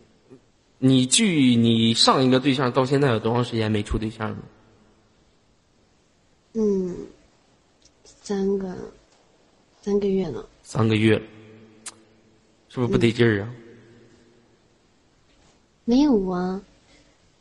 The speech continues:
Speaker 1: 不可能。<laughs> 我对你们的女孩子了解太多太多了。<laughs> 你知道吗？为什么男孩子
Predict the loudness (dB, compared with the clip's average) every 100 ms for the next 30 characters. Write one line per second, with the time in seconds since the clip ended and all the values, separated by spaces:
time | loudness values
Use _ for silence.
0 | _ _ -16 -8 -10 -10 -18 -20 _ -20
1 | -12 -8 -4 0 2 2 4 2 2 0
2 | 0 -2 -6 -8 -10 -12 -16 -18 -20 -20
3 | -20 -4 0 2 4 4 2 4 2 2
4 | 0 0 0 0 2 2 0 -2 -10 -12
5 | -14 -8 -8 -4 -2 -2 -6 -12 -10 -10
6 | -10 -14 -20 -12 -10 -2 0 2 2 4
7 | 2 2 0 0 -2 -4 -8 -10 -12 -14
8 | -18 -20 -20 -20 -20 -20 _ _ _ _
9 | _ _ _ _ _ _ 0 2 4 4
10 | 4 4 2 0 -4 -20 -20 -20 -20 -20
11 | -20 _ 2 4 4 4 4 4 4 2
12 | 0 0 2 2 2 -2